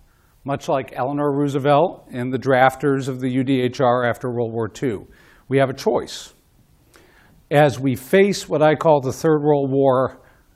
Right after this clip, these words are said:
which is a war on trust, as we saw in the twenty sixteen election,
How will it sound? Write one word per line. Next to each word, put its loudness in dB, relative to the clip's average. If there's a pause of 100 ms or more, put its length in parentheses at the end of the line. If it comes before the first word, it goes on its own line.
(200)
which -4
is -2
a 2
war 2
on -4
trust, -2 (920)
as -2
we 0
saw 6
in 2
the 0
twenty 0
sixteen -4
election, -2